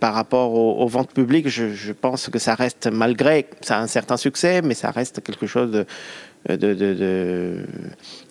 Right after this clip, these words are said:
de, d'exotique pour les Américains. Eux, ils, vous savez bien qu'ils sont très réfractaires à tout ce qui n'est pas américain. Pour eux, des, c'est des,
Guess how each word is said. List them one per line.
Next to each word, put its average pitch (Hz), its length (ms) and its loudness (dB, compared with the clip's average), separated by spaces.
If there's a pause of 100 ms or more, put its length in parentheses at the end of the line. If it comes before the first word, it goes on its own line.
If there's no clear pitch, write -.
de, 104 160 0
d'exotique 143 720 2
pour 127 120 2
les 120 140 2
Américains. 117 500 2
Eux, 113 80 4
ils, 107 100 2 (200)
vous 110 60 -6
savez 113 120 2
bien 127 160 2
qu'ils - 160 -14
sont - 140 -4
très 104 320 -2
réfractaires 113 580 0
à 110 60 0
tout 113 120 -6
ce - 80 -8
qui 95 120 -8
n'est 98 100 -4
pas 101 380 -2
américain. 110 580 2
Pour 104 260 -4
eux, 107 200 2
des, 90 160 -2
c'est 92 180 -6
des, 92 160 -6